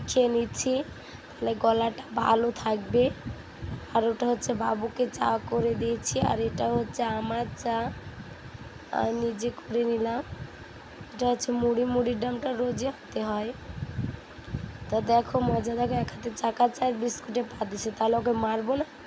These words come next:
মারলো বললে কেন্দিয়ে যেত, মারবো না খাবারে পা দিলে? খাবার হচ্ছে লক্ষ্মী,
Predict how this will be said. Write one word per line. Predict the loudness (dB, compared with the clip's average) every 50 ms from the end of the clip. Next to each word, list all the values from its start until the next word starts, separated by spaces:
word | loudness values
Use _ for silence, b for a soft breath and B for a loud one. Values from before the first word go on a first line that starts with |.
| -18 -16 -16 -16 -18 -18 -18 -18 -18 -18 -18 -16 -16 -16 -16 -8 2
মারলো | 6 8 8 8 8 8 8 8
বললে | 8 8 6 6 8 6 6 4 2 0 2
কেন্দিয়ে | 6 6 6 6 4 0 0 2 4 2 2 2
যেত, | 0 -2 -2 0 0 0 2
মারবো | 4 6 6 8 8 8 8
না | 6 6
খাবারে | 2 4 4 4 6 6 6 6 6 6
পা | 6 6 6
দিলে? | 6 4 4 4 4 2 2 -2 -8 -8 -8 -8 -10 -10 -14 -12 -12 -12 -12 -12 -14 -14 -14 -14 -16 -16 -16 -16 -16 -14
খাবার | -6 0 0 4 6 6 8 6
হচ্ছে | 6 2 0 -6 -4 0
লক্ষ্মী, | 2 2 2 2 0 -2 0 0